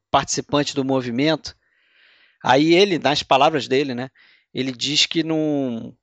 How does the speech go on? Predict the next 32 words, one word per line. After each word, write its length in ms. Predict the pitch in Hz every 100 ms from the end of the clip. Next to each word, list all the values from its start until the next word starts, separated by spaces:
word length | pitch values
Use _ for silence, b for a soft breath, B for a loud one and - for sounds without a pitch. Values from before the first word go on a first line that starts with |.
| _ _
como 200 | - 160
ele 140 | 165 151
não 100 | 127
gosta 300 | 139 131 135
de 40 |
pertencer 460 | 143 135 131 - 143
a 40 |
nenhum 220 | 135 135
grupo, 380 | 120 139 180 -
aquilo 240 | 113 143
que 80 | 123
você 160 | - 127
tinha 260 | - 135
falado, 480 | 117 123 123 160 135
né, 160 | 120 120
ele 120 | 117
não 100 | 113
gosta 300 | 117 135 131
de 280 | 117 117 107 - -
pertencer 440 | 127 - 117 -
ao 60 | 131
movimento, 960 | 120 113 113 101 139 160 131 - 123
de 160 | 117 127
reli-, 400 | 110 110 113 117
ou 180 | 120 113
religião, 840 | 107 110 107 110 156 165 151 127
ou 100 | 120
política, 640 | - 123 110 170 151 -
ou 20 | 123
o 40 |
que 100 | -
seja, 400 | - 185 135 110